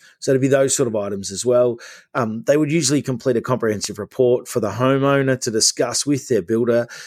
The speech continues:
And I guess my point there is that not all items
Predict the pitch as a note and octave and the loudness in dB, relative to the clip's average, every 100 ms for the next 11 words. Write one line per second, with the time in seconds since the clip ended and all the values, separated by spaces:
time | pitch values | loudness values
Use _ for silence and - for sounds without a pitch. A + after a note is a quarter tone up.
0 | - - B2+ C3 F#3 - C#3 G#2+ D3 B2+ | -14 -4 -2 0 0 2 0 2 0 0
1 | B2 B2 A#2+ A#2 B2+ A#2+ B2 A2+ _ _ | 2 2 2 -2 -4 -2 -2 -2 _ _
2 | C#3 D3 F3+ - C#3+ C#3 G#2+ A2+ B2 E2+ | -6 -2 -2 2 4 4 4 2 2 0
3 | G#2 F3 G3 - | -6 -6 -6 -8